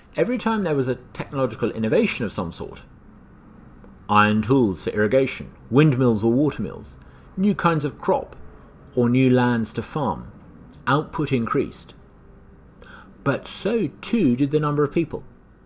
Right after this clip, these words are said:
Output per person remained essentially the same. As economic historian Gregory Clark puts it, "In the pre-industrial world, sporadic technological advance produced people, not wealth."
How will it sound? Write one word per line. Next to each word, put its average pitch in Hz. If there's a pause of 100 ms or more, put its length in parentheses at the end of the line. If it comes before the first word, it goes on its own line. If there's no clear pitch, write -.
(1000)
Output 160
per -
person 107
remained 95
essentially 85
the -
same. 85 (1400)
As 117
economic 139
historian 131
Gregory 113
Clark -
puts -
it, - (1000)
"In 180
the 247
pre-industrial 110
world, 82 (180)
sporadic 123
technological 107
advance 92
produced -
people, 78 (560)
not 95
wealth." 95